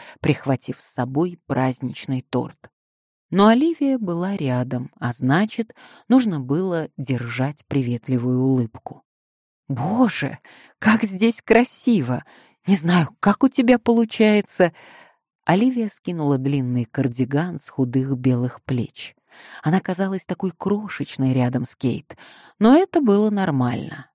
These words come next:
После рождения ребёнка Кейт пойдёт в зал и, как пишут в журналах, приведёт себя в форму.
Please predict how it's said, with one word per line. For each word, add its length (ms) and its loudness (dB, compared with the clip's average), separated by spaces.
После 300 2
рождения 640 0
ребёнка 640 -2
Кейт 380 2
пойдёт 440 0
в 60 -10
зал 400 0
и, 100 0
как 280 -4
пишут 360 -8
в 40 -8
журналах, 760 2
приведёт 580 0
себя 340 -2
в 60 -10
форму. 560 -8